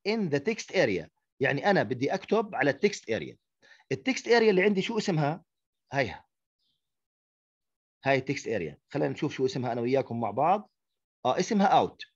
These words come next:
اوت. طيب، العمليه صارت سهله وبسيطه. وتنساش هون، ما بدي كل مره احكي لك يا اخوان، تيجي تكتب لي text area dot set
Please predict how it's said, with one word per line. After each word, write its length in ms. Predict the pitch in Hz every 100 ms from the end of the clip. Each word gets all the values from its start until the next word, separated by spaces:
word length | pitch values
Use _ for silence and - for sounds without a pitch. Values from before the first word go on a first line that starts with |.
| _ _ _ 170
اوت. 320 | 135 95 - - _
طيب، 280 | 247 220 175
العمليه 400 | 180 190 214 208
صارت 240 | 180 190 165
سهله 280 | 208 165
وبسيطه. 460 | 160 131 - 92 - _ - -
وتنساش 540 | 120 160 156 214 208 -
هون، 200 | 117 - _ _ _ _ _ _ _
ما 120 | 139
بدي 180 | 208 185
كل 140 | 196 196
مره 260 | 190 175
احكي 240 | 175 - 147
لك 180 | 107
يا 80 | 110
اخوان، 300 | 104 104 82 - _ _ _ _ _
تيجي 240 | - 180 170
تكتب 300 | 190 - 185
لي 100 | 139
text 240 | 196 196
area 360 | - 185 147 143
dot 160 | 180 - _ _ _ _
set 180 | - 220